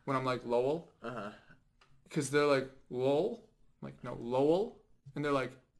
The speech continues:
Speaker 1: "Lowell?" I'm like, "There's a W in it. It's L O W E L L."
Speaker 2: Okay, but we're also me-, you gotta also remember, we're in the Midwest, dude.
Speaker 1: Yeah, but there's literally a city not far from here named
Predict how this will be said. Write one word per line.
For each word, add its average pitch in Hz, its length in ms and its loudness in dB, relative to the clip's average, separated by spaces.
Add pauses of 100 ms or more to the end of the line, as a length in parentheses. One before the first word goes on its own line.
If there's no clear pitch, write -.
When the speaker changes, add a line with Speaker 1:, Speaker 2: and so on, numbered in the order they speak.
Speaker 1:
"Lowell?" 143 720 0 (340)
I'm 139 60 -6
like, 131 160 -6 (840)
"There's 170 220 4
a 185 40 6
W 165 540 6
in 139 100 2
it. 123 160 -2 (280)
It's 143 200 0
L 170 160 4
O 190 120 8
W 165 300 6
E - 20 6
L 151 40 6
L." 180 80 2
Speaker 2:
Okay, 170 80 4
but 185 140 8
we're 269 80 12
also - 240 8
me-, 202 140 6 (100)
you 180 80 -2
gotta 247 140 8
also 240 240 4
remember, 151 340 0
we're 151 140 2
in 247 100 0
the 196 60 -2
Midwest, 117 540 -6
dude. - 120 -4
Speaker 1:
Yeah, 214 80 12
but 226 120 4
there's 262 180 10
literally 349 260 12
a 185 60 10
city 208 480 6
not 214 280 6
far 226 200 6
from 180 140 4
here 165 120 4
named 165 400 2